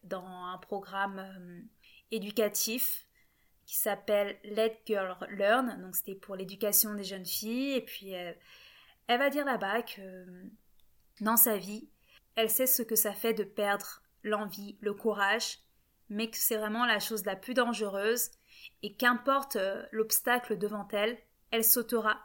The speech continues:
pas de, par-dessus. Donc c'est vrai que c'est une phrase assez puissante de se dire que peu importe les obstacles qui sont devant nous, on doit, on doit y faire face et même, on doit même sauter par-dessus.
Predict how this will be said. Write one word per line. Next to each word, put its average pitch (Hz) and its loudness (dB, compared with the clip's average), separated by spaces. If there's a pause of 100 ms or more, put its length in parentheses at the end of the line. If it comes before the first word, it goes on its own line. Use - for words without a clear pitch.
(120)
pas 226 4
de, 202 -2
par-dessus. 208 -2 (840)
Donc 202 -4
c'est 214 0
vrai 233 4
que - 2
c'est - 4
une 196 -6
phrase 202 -2
assez 233 4
puissante 247 2
de 226 -2
se 202 -2
dire 220 -2
que 220 -6
peu 202 -2
importe 226 -2
les 202 -2
obstacles 220 -2
qui 208 -8
sont 196 0 (140)
devant 220 -2
nous, 208 -4 (380)
on 208 -6
doit, 202 0
on 208 -8
doit 214 4
y 247 2
faire 233 0
face 233 4
et 208 -4
même, 220 0
on 214 -4
doit 190 -2
même 226 -2 (220)
sauter 220 2
par-dessus. 190 0